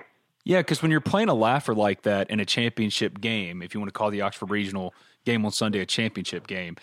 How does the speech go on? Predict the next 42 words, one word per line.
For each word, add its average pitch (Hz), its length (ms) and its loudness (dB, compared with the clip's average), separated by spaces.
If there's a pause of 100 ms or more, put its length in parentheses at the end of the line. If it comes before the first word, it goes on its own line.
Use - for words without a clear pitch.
(320)
when 147 180 2
you're 139 160 2
playing 196 460 2
and 135 120 0
beating 170 180 2
the 131 60 -2
crap 170 320 2
out 147 80 4
of 123 80 2
a 107 60 -4
team, 180 340 0
it 131 80 0
can 135 100 -8
be 135 120 2
pretty 135 260 0
muted, 156 300 2
the 135 60 2
celebration, 120 680 2
but 117 240 2 (240)
you 160 140 4
guys 196 260 2
had 160 180 4
at 180 200 4
it. 113 80 -2
Y'all 143 160 2
went 170 120 4
out 160 180 2
there, 165 280 4
got 123 260 -2
drenched 139 360 0
in 139 80 2 (100)
the, 117 260 2
uh, 107 220 2 (260)
quote, 143 280 2
water, 143 440 2
but 123 140 0
it 101 60 -6
was 101 100 -6
beer 107 200 2
in 101 60 0
those 95 160 -2
cups, 120 220 0